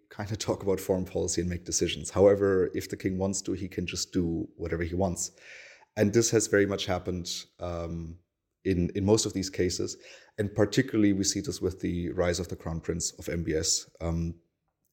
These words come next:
where you've had aggressive foreign policy throughout the region before. You know, the Saudi Arabia intervened in Bahrain,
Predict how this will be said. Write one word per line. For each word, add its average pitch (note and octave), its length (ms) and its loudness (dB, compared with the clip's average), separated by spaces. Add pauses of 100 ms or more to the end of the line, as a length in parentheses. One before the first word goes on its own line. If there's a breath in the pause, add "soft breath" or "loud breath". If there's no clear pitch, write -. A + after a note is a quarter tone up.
where F2+ 360 6
you've F2+ 260 0
had F#2 160 4
aggressive G#2+ 360 6
foreign G2 240 2
policy F#2 680 -2 (240)
throughout G2 300 2
the F#2 80 0
region F2+ 260 0
before. D#3 460 4 (500 loud breath)
You F2+ 60 -8
know, A#2 180 0
the F2+ 320 -4 (140)
Saudi F2+ 280 4
Arabia F#2 320 4
intervened F#2 420 -2
in F2+ 80 -8
Bahrain, A#2+ 600 0